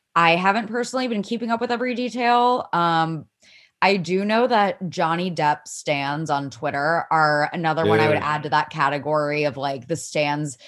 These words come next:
Speaker 1: the, the people that you don't wanna talk shit about on Twitter without asterisks censoring their name.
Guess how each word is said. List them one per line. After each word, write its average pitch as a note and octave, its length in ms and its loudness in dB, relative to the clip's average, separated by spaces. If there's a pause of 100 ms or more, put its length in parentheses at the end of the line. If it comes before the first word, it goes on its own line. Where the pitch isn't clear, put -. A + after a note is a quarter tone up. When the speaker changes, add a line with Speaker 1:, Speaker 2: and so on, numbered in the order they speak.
(200)
Speaker 1:
the, A3 300 2
the F#3+ 160 0
people B3 400 0
that B3+ 140 2
you A3 160 -2
don't F3 400 -2
wanna E3+ 340 2
talk D#3 320 -2
shit D3+ 140 -6
about D3+ 260 2
on C#3+ 260 0
Twitter D3 320 -4
without D3+ 380 0
asterisks F#3+ 1000 -2 (480)
censoring G#3 480 0
their G3+ 160 0
name. G3+ 540 0